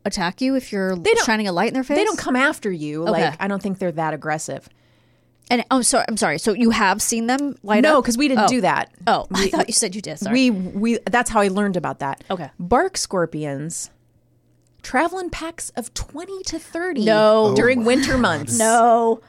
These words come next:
Speaker 2: Chills.
Speaker 1: Uh-uh.
Speaker 2: Chills.
Speaker 1: Uh-uh.
Speaker 2: Get ready for this one. On that note, if you spot one in your home,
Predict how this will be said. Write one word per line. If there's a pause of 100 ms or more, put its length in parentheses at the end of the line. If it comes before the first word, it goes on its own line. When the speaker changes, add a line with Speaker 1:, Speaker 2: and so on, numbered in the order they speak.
Speaker 2:
Chills.
Speaker 1:
Uh-uh. (100)
Speaker 2:
Chills. (200)
Speaker 1:
Uh-uh.
Speaker 2:
Get
ready
for
this
one. (680)
On
that
note,
if
you
spot
one
in
your
home,